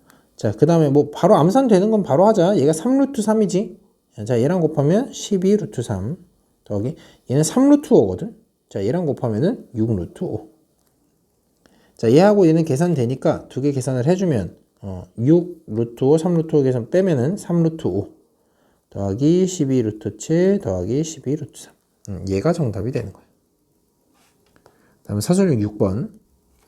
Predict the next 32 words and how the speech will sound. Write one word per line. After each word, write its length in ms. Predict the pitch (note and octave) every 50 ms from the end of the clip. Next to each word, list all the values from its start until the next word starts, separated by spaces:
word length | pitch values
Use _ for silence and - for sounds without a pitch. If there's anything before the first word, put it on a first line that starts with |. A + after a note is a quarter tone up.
| - _ _ _ _ _ _ _ _ _
자, 120 | - A2+
우선 260 | A#2 C3 E3+ D#3+ E3 -
A, 260 | D#3 F3+ G#3 A3 A3
B 160 | G#3 A3+ A3 -
두 120 | - D3
개 100 | D#3+ E3
곱하면은 800 | D#3+ - - - - F3+ E3 D3 A#2+ C#3 F3 C3+ F#2 E2 D#2+ F#2
루트 520 | G#2+ B2 B2+ - _ - - G#3 G#3 G#3 G3+
십이겠지. 760 | G#3 - G#3 A#3 G#3+ - - - - - B2 D#3 G#3 - - - _ -
A랑 300 | G#2 G#2+ G#2+ A2+ A2 G#2+
B랑 260 | - A2 G#2 G#2 G2+
곱하면. 640 | - G#2+ - - A#2 G2+ F2+ F2 A2 D#3+ G#3 - - - - - _ _ _ _
그다음 280 | B2 A#2 G#2+ G2+ -
B는 540 | - - C3 C#3 E3+ G#3 A3+ A#3+ A#3+ A3+ F3
루트 340 | A#2+ A2+ A2+ A2+ - - C3 - -
오, 400 | - E3 F3+ F#3+ G3+ G#3+ G#3+ - - _ _ _ A#2
음, 200 | G#2 F#2 F2+ F2+ -
A는 500 | A2 A2 G#2 G2+ G#2+ C3+ E3 G3 G3+ E3+
루트 260 | A2+ F#2 - - -
이. 160 | - - _ _ _ _ _ _ _ _ _ _ _ _
자, 120 | - - A2+
유리화 520 | A2+ C3 F3+ G3 A#3 A#3 A3+ G#3+ G3+ F#3+
하려면 400 | F3+ A3+ B3+ C4 A#3+ A3 E3+ A2+
여기다 280 | G#2+ A2+ D3+ F3 F3 C3
루트 240 | A#2 B2 - - E3+
십을 280 | - - F3+ F3+ F3
곱하고 600 | D#3 C#3 C#3+ - C3 A#2+ A#2+ D3 E3+ D3+ F#2+ F2
여기다 320 | F2+ F#2+ A#2 D3 E3+ F3 D#3+
루트 340 | C3+ G2 - - - -
십을 260 | A#2 - - F#3+ G#3+ G3
곱해야 260 | C#3+ G#2 - - F#2+ F2
되거든. 340 | E2 E2 E2+ - G#3+ -